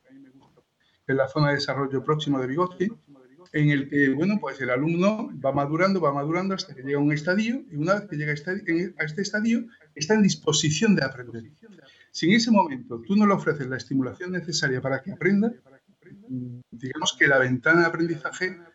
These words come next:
se va cerrando, ¿no? Y cada vez le va a resultar más difícil. Estamos aprendiendo a lo largo de toda nuestra vida, pero es cierto que hay ventanas de aprendizaje en las que el aprendizaje se realiza de forma natural, sencilla, eh, y una vez sobrepasada,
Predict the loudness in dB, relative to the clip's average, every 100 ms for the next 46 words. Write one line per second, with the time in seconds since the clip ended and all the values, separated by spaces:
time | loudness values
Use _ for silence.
0 | -10 -8 -8 -8 -6 -4 -2 -2 -4 -8
1 | -14 -16 -20 -20 _ -20 -4 2 4 4
2 | 2 2 0 -8 -10 -10 -6 -4 -4 -6
3 | -10 -14 -16 -18 -18 _ _ _ _ _
4 | -20 -20 _ -2 0 2 2 2 2 4
5 | 4 4 0 -4 -4 -4 -6 -10 -14 -14
6 | -14 -18 -8 -6 -4 -6 -8 -8 -4 -4
7 | -2 -2 -4 -6 -10 -6 -6 -6 -10 -12
8 | -14 _ _ -20 -2 2 2 0 -2 -2
9 | 0 -4 -2 -4 -4 -10 -4 -2 -2 -6
10 | -10 -10 -4 0 2 2 2 -2 -2 -4
11 | _ -20 -14 -14 -14 -4 0 2 2 -2
12 | -6 _ _ _ -8 -8 -8 -12 2 4
13 | 4 2 -2 -2 _ -2 4 4 4 2
14 | 2 2 2 0 -2